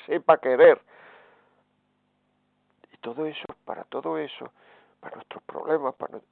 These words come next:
necesitamos ayuda. La vida como es arroba radiomaria punto es. La vida como es arroba radiomaria punto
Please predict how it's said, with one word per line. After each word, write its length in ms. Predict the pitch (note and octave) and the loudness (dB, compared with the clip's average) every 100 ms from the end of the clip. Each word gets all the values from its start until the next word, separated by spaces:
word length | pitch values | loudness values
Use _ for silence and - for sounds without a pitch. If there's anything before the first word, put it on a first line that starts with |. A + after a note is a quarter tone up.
| _ - | _ -18
necesitamos 760 | - G#2 - - C3+ D3 D3 - - | -18 -18 -20 -4 -4 -2 -8 -14 -14
ayuda. 680 | - - - E3 D3+ - - _ _ - - - - _ - | -12 -12 -12 -14 -12 -14 -14 _ _ -20 -20 -20 -20 _ -12
La 80 | - | -12
vida 240 | C3 B2+ | -4 -2
como 320 | C3 G#2 A#2 D#3+ | -2 -2 -2 0
es 100 | D3+ | 0
arroba 480 | A#2 - E3+ D#3+ | 0 2 2 2
radiomaria 960 | C3+ - C#3+ B2 G#2+ G#2 G#2+ F3+ E3+ D#3 - _ | 0 2 2 2 -4 -4 -4 -4 -2 -2 -6 _
punto 560 | F3 F3+ E3+ - D#3 - | 2 2 0 -2 -2 0
es. 220 | C#3+ B2+ - - - _ - - - | 2 2 0 -12 -20 _ -20 -20 -8
La 180 | G#2 G#2 | -2 -2
vida 320 | C#3 A#2 G#2 | -2 -4 -4
como 360 | - G2+ A2+ D3+ | -4 -6 -2 0
es 140 | F3+ - - | -2 -6 -8
arroba 600 | - G#2+ D#3 E3+ F3 - - | -4 2 6 6 4 0 -4
radiomaria 960 | A#2+ C3 C3 A2 A2 G#2+ A2 F3 F#3 - - - | 4 8 8 6 -8 -4 -4 -4 -4 -4 -8 -8
punto 520 | D#3 D#3 - - | -8 -8 -6 -6